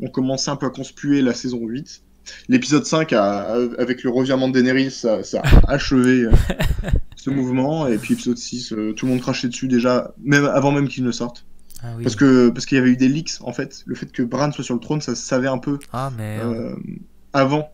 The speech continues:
Speaker 1: que ça sorte. Donc les gens, en fait, râlaient parce qu'ils, ils voyaient pas comment il,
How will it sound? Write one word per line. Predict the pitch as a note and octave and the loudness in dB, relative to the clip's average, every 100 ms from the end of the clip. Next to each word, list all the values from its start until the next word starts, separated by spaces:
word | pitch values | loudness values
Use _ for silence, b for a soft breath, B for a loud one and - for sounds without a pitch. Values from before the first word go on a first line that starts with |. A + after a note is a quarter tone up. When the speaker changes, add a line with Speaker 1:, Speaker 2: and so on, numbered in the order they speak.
| - | -10
Speaker 1:
que | |
ça | C3+ | -8
sorte. | B2 C3 - - - - - - - - - - - | -4 -6 -6 -20 -20 -20 -20 -20 -20 -20 -20 -20 -10
Donc | C3 A#2+ | -4 2
les | D3 | 4
gens, | C#3+ F3+ | 6 4
en | |
fait, | G3+ - | 2 -2
râlaient | A#2+ C3 F3+ | 2 4 4
parce | D#3+ B2+ | 2 -4
qu'ils, | - A#2 - | -8 -18 -10
ils | C3 | -2
voyaient | C3+ C#3 | 2 2
pas | C#3 E3+ - - | 2 -2 -4 -2
comment | D#3+ D#3 F3 | 0 2 0
il, | D#3 | 0